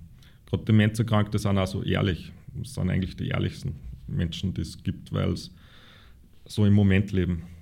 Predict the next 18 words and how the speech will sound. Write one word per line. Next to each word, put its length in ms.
Und, 500
äh, 280
da 140
wird 180
das 80
dann 200
kurz 180
besprochen, 580
dass 140
es 80
okay 240
ist, 180
dass 120
es 80
geweint 280
hat. 200
Und 600
ja, 140